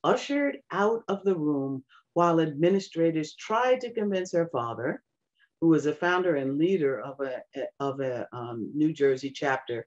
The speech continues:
of the N A A C P, you know, that she would be better off at what they said was, uh,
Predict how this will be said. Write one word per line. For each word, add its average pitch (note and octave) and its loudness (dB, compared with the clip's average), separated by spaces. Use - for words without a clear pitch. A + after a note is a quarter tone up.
of C#3 -2
the C#3 0
N C#3+ 0
A C3+ -2
A A#2+ -6
C - -10
P, D#3 0
you C#3+ -2
know, C3 0
that C3 2
she E3+ 0
would C#3 0
be C#3 -2
better F3 4
off C#3 -2
at B2+ -4
what C#3 -2
they C3 2
said B2+ 0
was, B2 -2
uh, A2 -6